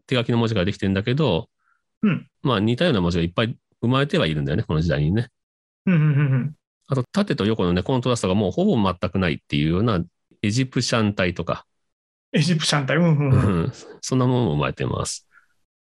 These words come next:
Speaker 2: うんうんうんうんうん。
Speaker 1: で、三セリフ体、大きいね、くくりで言うと、三セリフ体の始まりは、千八百十六年、ウィリアムス・キャズロン四世っていう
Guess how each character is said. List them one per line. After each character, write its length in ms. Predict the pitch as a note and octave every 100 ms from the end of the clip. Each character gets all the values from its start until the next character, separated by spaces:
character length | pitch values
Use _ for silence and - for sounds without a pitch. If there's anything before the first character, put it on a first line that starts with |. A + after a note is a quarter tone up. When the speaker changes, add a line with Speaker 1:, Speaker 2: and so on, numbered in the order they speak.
| -
Speaker 2:
う 40 | F#3+
ん 40 |
う 20 |
ん 120 | D#3 F#3
う 40 |
ん 180 | D#3+ C3
う 60 | D#3
ん 40 |
う 20 | C#3+
ん。 20 |
Speaker 1:
で、 340 | C3 C3+ B2
三 220 | C3+ G3 A3
セ 100 | G#3
リ 60 |
フ 140 | F3+ F3
体、 340 | D3+ C3+ - _ _ -
大 120 | C#3
き 180 | - G2
い 160 | F2 - _ _ _
ね、 200 | G#2+ F#2+ - G2
く 100 | -
く 80 | G#2+
り 60 |
で 60 | F2
言 40 |
う 20 |
と、 80 | E2+
三 220 | - D3+ D#3
セ 80 |
リ 60 | D#3
フ 60 | D3+
体 140 | D3
の 60 | C3
始 200 | C3 B2+
ま 120 | A#2+
り 120 | C3+
は、 240 | D#3+ A2
千 240 | F#2 - G3+
八 160 | B2+ -
百 180 | E2+ D#2+
十 180 | G#2+
六 260 | A#2+ A2+ A#2
年、 200 | E2+ C2+ - _ _ _ _ _ _ -
ウ 140 | C3
ィ 20 |
リ 160 | E3 D#3+
ア 60 | D3+
ム 140 | D3+
ス・ 360 | - D#3+ D3+ - _ _ -
キ 60 |
ャ 80 | F3+
ズ 160 | F3 B2
ロ 100 | F2+
ン 100 | C#2+
四 240 | F#2+ E2+
世 180 | - A#1+
っ 40 |
て 140 | - C2
い 160 | B1+
う 60 | -